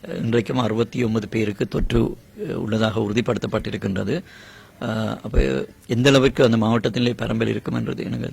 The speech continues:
தெரியாதபடியாலே அந்த கம்பஹா மாவட்டத்திலிருந்து, அஹ், வருகை தருபவர்கள்,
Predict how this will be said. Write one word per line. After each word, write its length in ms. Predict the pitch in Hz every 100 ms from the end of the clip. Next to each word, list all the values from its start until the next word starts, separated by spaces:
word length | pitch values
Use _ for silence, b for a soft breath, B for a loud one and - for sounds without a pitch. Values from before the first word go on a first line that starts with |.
| -
தெரியாதபடியாலே 880 | 113 110 113 113 113 113 117 - - -
அந்த 160 | 113
கம்பஹா 360 | 107 113 104 127
மாவட்டத்திலிருந்து, 840 | 117 113 120 120 113 110 110 113 135 B B B B B -
அஹ், 180 | 120 110
வருகை 340 | 113 123 131
தருபவர்கள், 600 | 123 107 101 107 - 110